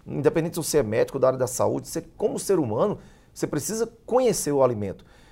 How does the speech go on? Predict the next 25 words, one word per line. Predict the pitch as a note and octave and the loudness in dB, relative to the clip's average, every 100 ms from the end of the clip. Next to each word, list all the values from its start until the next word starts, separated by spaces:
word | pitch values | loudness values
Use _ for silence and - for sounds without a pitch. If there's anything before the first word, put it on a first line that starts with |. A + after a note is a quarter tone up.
| - | -16
Então, | - - G3 | -6 0 0
estudar | E3 F3+ C#3 D#3+ | 0 -4 4 6
os | A3+ G#3 | 6 4
alimentos | F3+ C3+ C3+ C#3+ | 2 0 -6 -6
e | |
entender, | D3+ D#3 D#3+ A#2+ B2 D#3 - - - _ | -6 -4 -4 -2 0 -2 -2 -16 -20 _
isso | - D3+ - | -6 -6 -4
começou | D#3+ D3+ D3+ | -4 0 0
a | |
mudar | D#3 D#3 | 2 2
a | |
minha | F3 F3 | 0 -4
vida, | D#3+ C#3 | -4 -4
porque | - A2+ C#3 | -6 -6 -2
eu | D3 | -2
co-, | - G#4 | -4 -4
às | D3 C#3 | 0 4
vezes | G#3 A3 | 4 2
as | - | 0
pessoas | E3+ F#3 F3+ | -2 -2 -4
querem | - F3 - D4+ C3 | -2 2 2 2 -4
emagrecer, | C3 A#2+ A2 - B2 | -4 -4 -4 -4 -4
querem | - C#3+ C#3+ | -2 -2 -4
ficar | A2 - B2+ | -10 -6 -6
saudáveis, | - C#3+ A#2 D#3+ E3 | 0 0 4 4 2